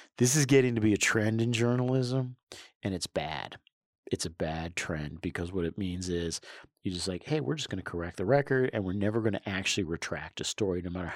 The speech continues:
how wrong we were, that story's gonna stay in place." Um, important in a digital world, right? To my friends in the media who are listening,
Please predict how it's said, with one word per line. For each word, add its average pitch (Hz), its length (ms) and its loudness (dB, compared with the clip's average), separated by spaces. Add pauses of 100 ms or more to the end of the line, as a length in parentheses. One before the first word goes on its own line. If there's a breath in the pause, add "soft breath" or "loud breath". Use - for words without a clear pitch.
(140)
how 139 200 0
wrong 127 460 4
we 113 200 6
were, 92 480 2 (680 soft breath)
that 101 200 0
story's 98 320 2
gonna 85 160 -6
stay 82 220 -6
in 73 120 -10
place." - 440 -8 (840)
Um, 80 400 -8 (580)
important 107 520 0
in 92 60 -4
a 87 60 -4
digital 87 400 -4
world, 80 360 -6
right? 87 220 -10 (840 loud breath)
To - 80 -2
my 127 120 8
friends 165 240 6
in 175 80 4
the 175 80 6
media 180 480 6
who - 140 -2
are 113 100 2
listening, 120 520 2